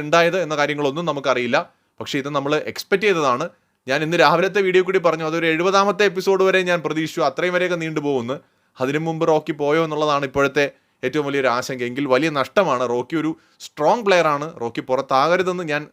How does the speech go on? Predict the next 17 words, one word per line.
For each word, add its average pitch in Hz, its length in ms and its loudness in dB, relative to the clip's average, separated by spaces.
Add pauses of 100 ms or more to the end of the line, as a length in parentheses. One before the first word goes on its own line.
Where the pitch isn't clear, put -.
(100)
പേഴ്സണലി 151 460 -2
ആഗ്രഹിക്കുന്നു. 127 460 -4 (360)
പക്ഷേ 139 240 -2
എന്താണ് 170 340 2
അവിടെ 165 220 2
സംഭവിച്ചതെന്നൊന്നും 170 720 -4
നമുക്കറിയില്ല. 143 500 0 (460)
ഫിസിക്കൽ 165 360 -2
അസോൾട്ട് 175 340 0
എന്ന് 180 100 -2
പറയുമ്പോൾ 170 380 0 (120)
just 117 240 -10
ഒന്ന് 165 180 -8
തള്ളിയതിൻ്റെ 175 400 0
പേരിലാണോ, 170 420 2
അല്ലെങ്കിൽ 160 260 -2 (120)
ഇനി 160 100 -4